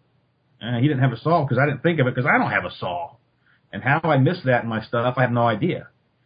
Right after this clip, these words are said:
Um, but something as simple as that, uh, you know, the, the products and the gear, we, we, we can all lay it out and look at it. We can think of a hundred uses for everything, but you can't think of everything that you may encounter.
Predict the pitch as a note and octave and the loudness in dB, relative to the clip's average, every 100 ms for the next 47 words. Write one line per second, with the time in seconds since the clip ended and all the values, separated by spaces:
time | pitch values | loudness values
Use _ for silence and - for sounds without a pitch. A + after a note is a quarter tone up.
0 | _ - A2+ G#2 G2 F#2 - - - - | _ -6 0 2 0 -2 -10 -12 -6 -4
1 | - E3 D#3+ C3 - C#3+ C3+ A#2 G#2+ B2 | 0 0 2 0 0 0 2 0 2 2
2 | B2 G2+ _ _ _ _ - D2+ - E2+ | 2 -2 _ _ _ _ -10 -10 -8 -2
3 | A#2+ A2 G#2+ A2 - _ _ _ _ _ | 2 4 2 0 -12 _ _ _ _ _
4 | _ _ _ _ _ _ _ _ - A#2+ | _ _ _ _ _ _ _ _ -6 -6
5 | - C#3+ - F3 F3+ D#3+ C#3 D3+ C#3 C3 | 0 -2 0 0 0 -2 -2 -2 0 0
6 | E3 D#3 C3+ C#3 C3+ D3+ C#3 D3+ D3 D3+ | 0 0 0 0 0 -2 -2 -2 0 0
7 | E3+ D#3 D3 C#3+ C#3+ C3+ C#3 C#3 C3 A#2+ | 0 0 0 0 -2 -4 -4 -2 -2 -4
8 | A#2+ A2+ - - D3+ C3+ A#2 C3 C3+ A#2 | -8 -10 -14 -8 -6 -4 -2 0 0 0
9 | C3 C3+ C#3 A2 - B2+ C3+ A#2+ A2 G2+ | 0 0 0 -4 0 2 2 0 -2 -4
10 | G2+ _ _ _ _ - - A2+ - D3 | -6 _ _ _ _ -16 -10 -8 0 0
11 | C#3+ D3+ C3 A#2 C3+ D3 B2 C3 B2 A2 | 2 2 2 2 2 2 0 0 0 -2
12 | G#2+ B2 A#2 A2+ G2+ - G2 G#2 C#3 D#3+ | 0 0 2 0 -2 -6 -8 -2 0 2
13 | E2+ - | 0 -6